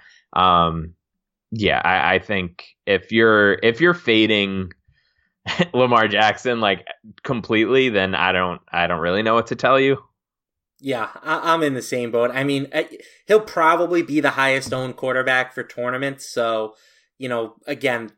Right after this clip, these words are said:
Speaker 2: tournament ownership at Q B is so flat, but it's just so nice of a luxury to pay up for him in cash games. And it's really not that much more expensive to go up from him than, you know, the next tier down.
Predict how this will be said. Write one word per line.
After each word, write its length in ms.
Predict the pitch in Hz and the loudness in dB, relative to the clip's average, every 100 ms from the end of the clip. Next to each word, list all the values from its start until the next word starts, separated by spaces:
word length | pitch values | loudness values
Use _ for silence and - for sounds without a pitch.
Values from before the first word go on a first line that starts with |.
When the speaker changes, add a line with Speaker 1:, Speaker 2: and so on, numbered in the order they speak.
| _ _ _ _ - | _ _ _ _ -10
Speaker 2:
tournament 400 | 170 156 139 127 | -4 -2 -2 -2
ownership 400 | 127 113 123 117 | -4 -4 -6 -8
at 120 | - | -10
Q 180 | 123 113 | -12 -10
B 160 | 110 | -10
is 160 | 101 - | -10 -8
so 160 | 120 | -8
flat, 520 | 104 - 113 107 104 _ | -8 -8 -8 -8 -14 _
but 300 | 123 110 - _ _ _ _ _ _ _ _ _ _ | -6 -4 -8 _ _ _ _ _ _ _ _ _ _
it's 240 | 160 156 | -4 -2
just 240 | 170 156 - | -2 -2 0
so 360 | 175 156 127 127 | 2 2 -2 -8
nice 540 | 120 131 117 - - | -4 -4 -4 -8 -14
of 180 | 131 113 | -10 -6
a 60 | |
luxury 500 | 113 120 113 110 107 | -2 -2 -2 -6 -6
to 80 | 107 | -6
pay 300 | - 123 127 | -6 -6 -4
up 160 | 110 - | -6 -6
for 100 | 107 | -6
him 160 | 110 | -6
in 80 | 101 | -12
cash 400 | 95 110 107 - | -10 -6 -6 -8
games. 360 | 113 107 107 - | -12 -12 -14 -10
And 140 | 156 185 | -4 -4
it's 140 | 190 | -4
really 320 | 165 233 226 | 2 2 4
not 500 | 165 151 143 135 - | 0 2 2 0 -6
that 260 | 117 131 135 | -4 -2 -2
much 240 | 120 117 | -6 -10
more 180 | 123 113 | -8 -8
expensive 640 | 104 - 117 107 113 101 _ _ _ | -8 -10 -10 -8 -10 -12 _ _ _
to 80 | - | -8
go 300 | 135 131 117 | -2 0 2
up 180 | 117 117 | 0 -2
from 200 | 120 101 | -8 -8
him 320 | 117 113 113 | -8 -8 -6
than, 340 | 117 107 104 101 | -6 -6 -8 -18
you 160 | 131 113 | -12 -10
know, 120 | 107 | -6
the 140 | 104 | -6
next 400 | 110 110 - - | -6 -8 -10 -16
tier 180 | 117 101 | -12 -12
down. 360 | 95 92 90 | -12 -18 _